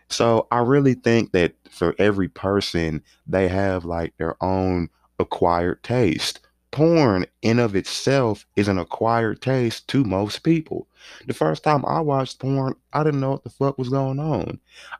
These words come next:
I clicked on some shit and thought it was something else, and the next thing I know, it's a, it's this bald head nigga and this big booty bitch in, like, this master bedroom with, like, a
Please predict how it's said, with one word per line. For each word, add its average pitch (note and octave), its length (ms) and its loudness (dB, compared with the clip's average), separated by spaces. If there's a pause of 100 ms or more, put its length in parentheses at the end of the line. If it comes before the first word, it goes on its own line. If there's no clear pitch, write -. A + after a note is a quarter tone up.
I C#3 240 0
clicked C3 340 2
on A#2+ 180 -2
some C#3 340 -2
shit B2 280 -2
and A2+ 100 -4
thought A#2 220 2
it A#2 40 2
was A2 180 -2
something A#2 320 0
else, B2 340 0 (340)
and A2 100 0
the A2+ 40 2
next A#2 280 0
thing A#2 180 2
I B2 180 2
know, A2 440 -2 (320)
it's A2 220 0
a, F#2+ 300 2 (300)
it's A#2 140 0
this G2+ 160 4
bald A#2 420 0
head A2 240 -2
nigga G#2+ 360 0
and G2+ 120 0
this F2+ 160 0
big G#2+ 320 2
booty G2+ 260 0
bitch G2 440 -2 (360)
in, G2+ 140 0
like, G2+ 240 0
this G2 220 2
master G#2+ 440 0
bedroom G2+ 880 0 (420)
with, G2 140 0
like, G2 160 0
a E2+ 140 -4